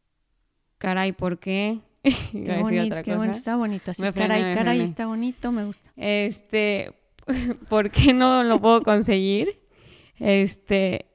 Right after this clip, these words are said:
Speaker 1: si de verdad hice todo y ya no sé qué más hacer y me estoy jalando los pelos, sí lo estoy visualizando y sí me estoy viendo, pero, híjole, no, nada más no llego.
Speaker 2: Exacto. ¿Y sabes qué? Que ahí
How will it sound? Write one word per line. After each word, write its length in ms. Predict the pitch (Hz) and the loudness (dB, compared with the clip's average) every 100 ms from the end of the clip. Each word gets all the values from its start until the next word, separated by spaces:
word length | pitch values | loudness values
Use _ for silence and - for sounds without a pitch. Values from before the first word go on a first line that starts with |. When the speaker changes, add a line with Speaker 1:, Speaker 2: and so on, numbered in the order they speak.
| _ _ | _ _
Speaker 1:
si 720 | - - 202 196 190 185 - | -12 -6 -2 0 0 -2 -2
de 220 | - 190 | 0 0
verdad 360 | 185 190 202 | 2 2 2
hice 280 | 208 233 233 | 2 0 0
todo 600 | 202 196 180 170 175 339 - _ _ _ _ _ _ | 0 0 0 0 -4 -8 -14 _ _ _ _ _ _
y 460 | _ 185 170 165 160 | _ -6 -4 -4 -4
ya 120 | 165 | -4
no 140 | 180 214 | -4 -4
sé 160 | 220 | -6
qué 140 | 208 214 | -4 -4
más 180 | 202 | -4
hacer 320 | 220 202 196 185 | -4 -2 0 0
y 80 | 190 | 0
me 60 | |
estoy 180 | 170 190 | -2 -6
jalando 440 | - 208 214 208 | -6 -4 -2 -2
los 180 | 214 190 | -2 -2
pelos, 480 | - 180 175 180 - - - - _ _ | -4 -2 -2 -2 -8 -20 -20 -20 _ _
sí 280 | - 339 247 | -10 -2 0
lo 100 | 247 | -2
estoy 200 | 240 240 | -6 -8
visualizando 640 | 233 214 208 190 202 208 | -8 -6 -6 -6 -6 -6
y 60 | 208 | -6
sí 160 | - | -6
me 80 | 233 | -6
estoy 220 | 220 - | -6 -6
viendo, 300 | 214 208 214 | -4 -4 -4
pero, 320 | 208 180 175 - _ - 285 285 | -4 -4 -6 -10 _ -4 0 0
híjole, 480 | 247 247 202 190 | -2 0 2 2
no, 200 | 190 208 - _ | -2 -4 -6 _
nada 160 | 214 208 | -4 0
más 120 | 226 | 2
no 180 | 233 220 | 2 2
llego. 540 | 208 214 262 190 - _ _ _ 226 | 2 2 2 0 -2 _ _ _ -8
Speaker 2:
Exacto. 400 | 220 226 220 - | -6 -8 -8 -6
¿Y 40 | |
sabes 320 | 247 294 330 | -4 -2 -4
qué? 160 | - 269 | -4 -6
Que 140 | - | -4
ahí 300 | 190 214 269 | -4 0 0